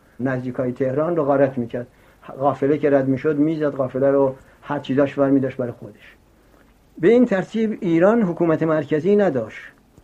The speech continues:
حتی من به یاد دارم که اون موقع تمبرهایی وجود داشت که عکس احمد شاه توش بود و زیرش نوشته بود ممالک محروسه ایران، یعنی ایران یه مملکت نبود، ممالک بود. و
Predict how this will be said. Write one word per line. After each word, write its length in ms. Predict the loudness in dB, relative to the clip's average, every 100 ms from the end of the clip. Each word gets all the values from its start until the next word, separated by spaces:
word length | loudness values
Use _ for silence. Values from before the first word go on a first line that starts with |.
| _
حتی 280 | -8 -6 0
من 220 | 2 4
به 80 | 2
یاد 220 | 2 2
دارم 280 | 0 0 -2
که 100 | -4
اون 160 | -4 0
موقع 360 | 0 0 0
تمبرهایی 840 | -4 -4 -2 0 0 0 0 0 0
وجود 340 | 0 -2 -4
داشت 220 | -6 -8
که 80 | -8
عکس 240 | -8 -6
احمد 320 | -4 -4 -4 -6
شاه 180 | -6
توش 260 | -4 -6 -4
بود 300 | 0 0 -2 -12 _ _ _ _ -8 -2
و 280 | 0 -2 -6
زیرش 420 | -4 0 2 0
نوشته 360 | -2 -2 -2 -2
بود 300 | 0 0 -2 _ _ _ _ _ _ -12
ممالک 760 | 0 2 6 6 6 6 4
محروسه 640 | 4 2 2 2 0 2 4
ایران، 680 | 6 8 6 2 0 -2 -6 _ _ _ _ _ _ -8
یعنی 200 | -2 0
ایران 360 | 2 2 2 2
یه 200 | 4 4
مملکت 600 | 6 4 2 2 -2 0
نبود، 440 | 2 2 0 -6 -20 _ _ _ _ -2
ممالک 760 | 2 4 6 4 6 4 2
بود. 260 | -8 -8 -10 _ _ _ _ _ _ _ -6
و 500 | 2 4 4 0